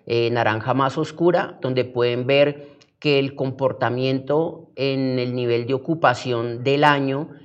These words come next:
eh, ya teniendo las matrículas del segundo semestre, eh, logramos estabilizarlo en un ochenta y ocho por ciento, mostrando una variación marginal del tres por ciento frente al promedio de ocupación del año pasado.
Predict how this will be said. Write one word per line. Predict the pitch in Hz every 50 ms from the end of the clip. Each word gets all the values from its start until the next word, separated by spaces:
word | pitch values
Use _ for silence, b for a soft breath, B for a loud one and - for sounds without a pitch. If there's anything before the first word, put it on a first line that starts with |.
| B B
eh, | - 110 117 117 113 110 107
ya | 110 127 123 120 117
teniendo | - 131 135 139 139 135 131 139
las | 139 143 139
matrículas | 147 139 143 - 117 107 - - 123 131 131
del | 151 143 -
segundo | - 127 113 113 113 110 113 117
semestre, | - 151 139 131 120 113 113 - 117 117 151 214 B B B B B B B B _ _
eh, | - 113 117 113 110 -
logramos | 131 135 135 123 127 123 120 120 120 120 -
estabilizarlo | 139 - - 139 147 151 151 143 127 117 - 120 120 123 127
en | 131 143
un | 143 139
ochenta | 139 135 - 156 143 143 135 135
y | 131 120
ocho | 110 104 - - -
por | - 151 151
ciento, | - - 139 135 139 139 175 - B B B B B B _ -
mostrando | 135 131 - - 127 123 123 120 120
una | 131 139 139
variación | 151 151 147 156 151 143 131 - 143 127 120 117 117 120 - 117 120 -
marginal | - 131 143 143 151 147 - 139 127 120 117 120 120
del | 131 135 131
tres | 131 151 139 139 -
por | - 139 135 131
ciento | - 165 160 151 151 - - - B B B B B B B
frente | _ - 139 131 131 131 131
al | 131 127
promedio | - 123 127 120 117 113 117 117
de | 120
ocupación | 127 127 - 156 131 - 117 - - 117 104 107
del | 107 - 113
año | 117 120 120 120 113
pasado. | - 110 107 - 117 113 104 95 92 98 101 - - _